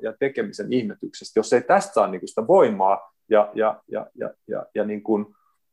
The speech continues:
apua sille sun työlle, mitä sä teet? Ja niinku, ja, ja, ja sit tohon sun, tai tohon kysymykseen, että miten sitten markkinoida ja promota tätä it-, itsetuntemuskysymystä, niin, ja asiaa, niin, niin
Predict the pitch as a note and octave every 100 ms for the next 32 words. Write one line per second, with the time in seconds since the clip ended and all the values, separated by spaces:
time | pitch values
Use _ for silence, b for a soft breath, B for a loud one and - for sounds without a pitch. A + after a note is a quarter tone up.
0 | _ - C#3 D3 A2+ G2 - G#2+ G#2 A#2+
1 | - A3+ A3+ - - - A#3 D4+ D4 -
2 | - - - - _ _ _ _ _ _
3 | _ _ _ - - _ _ - A#2+ C3+
4 | C3 - - - - E2 - - G2 F#2
5 | C#3+ - C3+ D#3 - D#3 C#3 C#3+ C#3 _
6 | - F2+ B2+ B2+ C3 - G3+ B2 G#2+ -
7 | A#2 A2 - - b b b b b b
8 | - B2+ B2+ A2 G#2+ A2 G#2+ A2+ C3 B2
9 | - G#2+ G2 G2 G2+ G#2+ - B2 C3+ A2
10 | - - - G2+ G#2+ G2+ _ F2+ E2+ A#2
11 | _ A#2 - A2 - G#2+ - - - -
12 | A2+ G#2 G2+ F#2 - F#2+ F#2+ F#2 - -
13 | F#2 F#2+ G#2 G2 F#2+ F#2 F#2+ F#2 G2+ F#2+
14 | -